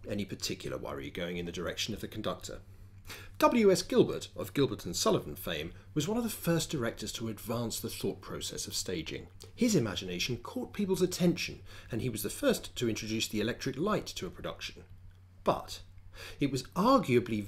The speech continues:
Wieland Wagner, grandson of Richard,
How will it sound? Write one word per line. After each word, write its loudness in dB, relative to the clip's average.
Wieland 6
Wagner, 2
grandson 6
of 2
Richard, 0